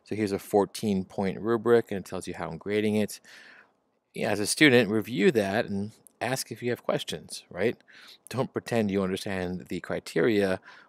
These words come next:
or maybe something I wrote is super unclear and you want to clarify. That's, happens all the time.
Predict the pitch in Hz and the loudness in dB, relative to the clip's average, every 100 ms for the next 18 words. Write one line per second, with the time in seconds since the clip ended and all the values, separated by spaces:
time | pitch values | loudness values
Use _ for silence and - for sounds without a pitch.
0 | - 220 202 123 123 - - - 156 220 | -2 6 10 10 10 4 -18 -6 -4 -2
1 | 190 - - 156 147 135 117 170 156 135 | -2 -4 -2 0 2 2 8 10 10 10
2 | 131 - 123 113 110 107 - 120 101 110 | 4 -2 -2 -2 -2 -2 0 4 4 2
3 | 104 - - 90 110 113 110 165 - - | -2 -10 -14 -10 -6 -4 -4 -4 -4 -6
4 | - 101 - - _ _ _ - 92 101 | -8 -10 -14 -18 _ _ _ -14 -10 -4
5 | 120 127 139 131 85 | -2 0 2 0 -2